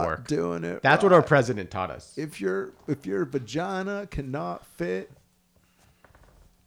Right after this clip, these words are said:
Speaker 2: a Habano Cuban cigar, you're in the wrong business, Peaches. You gotta be interning somewhere else. You go to
Speaker 1: It's like,
Speaker 2: I B M.
Speaker 1: it's like, "Bill, what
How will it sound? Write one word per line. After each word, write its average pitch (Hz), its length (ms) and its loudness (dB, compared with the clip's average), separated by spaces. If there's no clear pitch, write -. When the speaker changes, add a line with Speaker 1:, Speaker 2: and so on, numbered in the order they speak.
Speaker 2:
a 147 140 -2
Habano 180 800 -4
Cuban 175 380 -6
cigar, - 580 -6
you're 175 260 -4
in 190 100 -4
the 147 80 0
wrong 165 400 -4
business, - 480 -8
Peaches. - 680 -6
You 151 100 -6
gotta 196 280 -2
be 139 100 -2
interning 175 580 -8
somewhere 190 460 -10
else. 156 240 -6
You 185 80 -4
go 214 180 2
to 196 60 4
Speaker 1:
It's 214 100 0
like, 220 120 2
Speaker 2:
I 214 40 2
B 214 60 4
M. 170 180 0
Speaker 1:
it's - 120 -2
like, 190 200 8
"Bill, 185 280 10
what 131 200 6